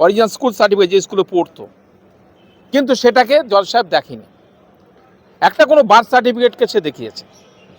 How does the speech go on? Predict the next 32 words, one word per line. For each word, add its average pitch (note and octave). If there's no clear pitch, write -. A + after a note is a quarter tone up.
সেই B3+
বার্থ G#3+
সার্টিফিকেট C4
সংক্রান্ত C4
একটা -
ওয়ার্ডও B3
এক্সিবিট A3+
করেছে, F#3
একটা -
ওয়ার্ডও C4+
কিন্তু A#3+
জাজমেন্টে F#3
জজ E3
সাহেব G#3+
মেনশন C3+
করেনি D#3+
বা F3
কোনো D#3+
আলোচনা C3+
করেনি। -
এটা C#4
হতে C#4
পারে D4+
একটা C4
মাইনর C4
ছেলে, C#4
আন্ডার B3+
এজ C4
ছেলে, C4+
তাকে A#3+
সে A3
পয়েন্টও A#3+